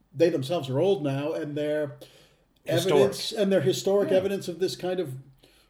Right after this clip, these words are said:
Speaker 1: weird, fraudulent America you were just describing from the
Speaker 2: Well,
Speaker 1: nineteenth century.
Speaker 2: you know, another forger, um, who forges both Jefferson stuff and Lincoln stuff,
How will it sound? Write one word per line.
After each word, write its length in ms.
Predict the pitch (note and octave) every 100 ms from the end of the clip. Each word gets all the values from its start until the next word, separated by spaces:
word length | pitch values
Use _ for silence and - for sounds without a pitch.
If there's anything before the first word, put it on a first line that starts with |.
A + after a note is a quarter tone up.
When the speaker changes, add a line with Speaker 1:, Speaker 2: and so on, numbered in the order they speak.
| _
Speaker 1:
weird, 400 | - D#3 F#3 F3
fraudulent 500 | C3+ E3+ F3 C#3 E3
America 360 | E3 E3 D#3 E3
you 140 | E3 E3
were 60 |
just 200 | C3+ D#3+
describing 500 | - - G3+ A3 D3+
from 160 | C3+ D3+
the 60 |
Speaker 2:
Well, 100 | D3
Speaker 1:
nineteenth 220 | A#3+ E3 C#3
century. 360 | G3 G3 - - -
Speaker 2:
you 100 | C#3
know, 100 | C3
another 500 | C#3 C#3+ D3 C3+ - - -
forger, 560 | C3 C#3+ A#2+ A2 G#2 -
um, 420 | G#2+ G2+ G2 G2+ - _ _ _ _ - - _
who 140 | B2 A2+
forges 440 | C3+ B2 B2 A2
both 300 | G#2 A#2 A2 - _ _ _ _
Jefferson 420 | - A#2 G#2+ A2 G#2+
stuff 300 | A2 G2+ G2
and 140 | G#2
Lincoln 320 | A2+ A2 G#2
stuff, 360 | - G2+ F#2+